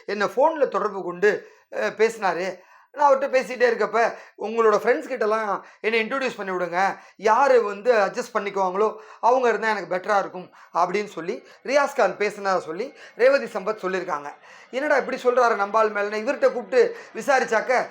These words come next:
ரியாஸ் கான் என்ன சொல்றாரு, "நான் தமிழ், தெலுங்கு, மலையாளம், ஹிந்தின்னு ஒரு முன்னூத்தம்பது படத்துக்கு மேல நடிச்சிட்டேன். இது வரைக்கும் என் மேல யாருமே குற்றச்சாட்டு சொன்னதில்ல.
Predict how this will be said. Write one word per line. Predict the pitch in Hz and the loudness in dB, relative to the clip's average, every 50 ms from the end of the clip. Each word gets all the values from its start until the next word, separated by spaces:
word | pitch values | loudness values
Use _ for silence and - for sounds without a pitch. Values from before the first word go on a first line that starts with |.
| - - - - - | -10 -20 -20 -12 -4
ரியாஸ் | 208 233 240 269 294 311 - - | -2 0 2 2 2 2 2 2
கான் | 269 233 208 214 | 0 0 0 0
என்ன | 220 | -4
சொல்றாரு, | 190 185 196 190 202 196 190 202 214 196 - - - - - | -2 -2 -2 0 0 0 2 2 0 0 -2 -6 -10 -16 -6
"நான் | - 214 240 233 | -2 0 0 0
தமிழ், | - 233 226 247 262 254 | 2 2 2 2 2 2
தெலுங்கு, | - 233 233 233 233 240 | 2 2 2 2 0 0
மலையாளம், | 214 202 202 214 220 220 220 220 220 220 214 - - - - | 0 2 4 4 4 6 6 4 4 2 0 -4 -20 -18 -12
ஹிந்தின்னு | - 233 233 214 247 247 254 | -10 -10 -6 -4 -2 2 4
ஒரு | 247 226 190 | 4 4 4
முன்னூத்தம்பது | 180 202 233 277 285 285 277 247 220 208 185 | 0 -4 -4 -4 -2 0 0 2 2 0 -2
படத்துக்கு | 180 202 202 202 220 214 220 | -2 -4 -6 -6 -6 -6 -6
மேல | 202 185 | -4 -4
நடிச்சிட்டேன். | 185 185 185 - - 190 185 185 160 - - _ _ - - | -6 -8 -10 -8 -6 -4 -2 -4 -4 -6 -12 _ _ -20 -16
இது | - 220 247 | -6 0 2
வரைக்கும் | 247 262 254 262 240 | 2 4 4 2 0
என் | 214 | 2
மேல | 208 220 233 | 0 2 2
யாருமே | 214 196 196 196 196 226 226 | 4 4 4 2 2 0 -2
குற்றச்சாட்டு | - 208 - 220 208 202 202 196 180 | -2 -2 -2 -2 0 0 0 -2 -2
சொன்னதில்ல. | - 175 185 190 185 180 180 190 180 | -6 -8 -6 -4 -4 -2 -2 -2 -2